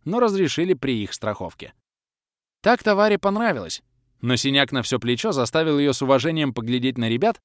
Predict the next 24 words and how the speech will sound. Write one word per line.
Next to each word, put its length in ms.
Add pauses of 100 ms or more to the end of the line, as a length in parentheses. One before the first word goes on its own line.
(120)
разбивающих 760
выстрелами 520
брошенные 520
камни. 400 (520)
И 120
Вася, 420 (140)
и 120
Виктор, 420 (200)
и 140
Ильша 300
с 100
Ильёй 380 (240)
были 280
отменными 520
стрелками. 640 (580)
А 160
уж 160
как 240
они 220
из 80
пистолетов 640
стреляли — 480 (260)
вообще 480
сказка. 480